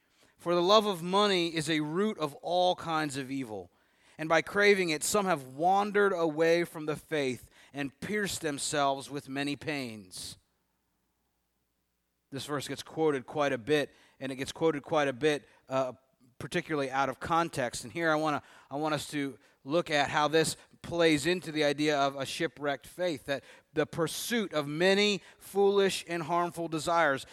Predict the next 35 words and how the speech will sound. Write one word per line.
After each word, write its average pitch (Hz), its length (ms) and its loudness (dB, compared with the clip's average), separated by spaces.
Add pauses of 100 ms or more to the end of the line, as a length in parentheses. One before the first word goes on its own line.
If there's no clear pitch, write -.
(120)
that 147 160 -4
this 175 360 0
trap 202 680 4 (240)
that 156 180 0
the 160 140 -2
enemy 175 280 0
sets 180 420 0
for 147 220 -6
us, 117 440 -6 (400)
this 160 180 -2
pursuit 180 800 -2 (260)
of 170 380 4 (240)
wealth, 156 480 4
this 165 180 -4
pursuit 214 600 -4
of 170 320 2 (240)
comfort, 180 440 0
this 165 140 -4
pursuit 226 640 -4 (200)
of 170 220 2
riches 156 560 6
is 160 240 0
actually 170 640 0
a 151 80 -4
trap. 185 340 0
And 151 160 -6
those 208 400 2 (220)
who 208 140 4
have 202 120 8
a 175 80 2
shipwrecked 214 880 0
faith 170 560 0 (220)
have 185 180 4
actually 202 500 4
succumbed 190 920 4